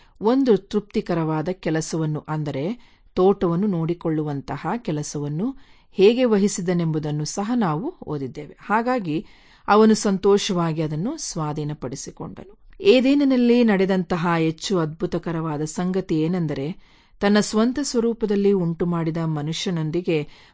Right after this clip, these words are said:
ಮಾತಾಡುವುದಕ್ಕಾಗಿ ಸಾಯಂಕಾಲದ ತಂಗಾಳಿಯಲ್ಲಿ ದೇವರು ತಾನೇ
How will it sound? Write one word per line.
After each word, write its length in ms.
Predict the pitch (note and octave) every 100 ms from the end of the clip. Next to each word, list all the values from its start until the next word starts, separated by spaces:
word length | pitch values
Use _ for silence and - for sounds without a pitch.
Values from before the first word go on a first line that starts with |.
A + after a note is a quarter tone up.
| -
ಮಾತಾಡುವುದಕ್ಕಾಗಿ 1080 | F3 G3 A3 G#3+ G3+ F#3+ - F3 E3 D#3+ F3+
ಸಾಯಂಕಾಲದ 800 | - E3+ E3+ F3+ E3+ E3+ D#3 D#3
ತಂಗಾಳಿಯಲ್ಲಿ 880 | D#3 F3 F#3 G3 F#3+ G3+ G3 G3 F3
ದೇವರು 340 | E3 D#3+ D#3
ತಾನೇ 580 | D#3 D#3+ D#3+ F#3+ F3+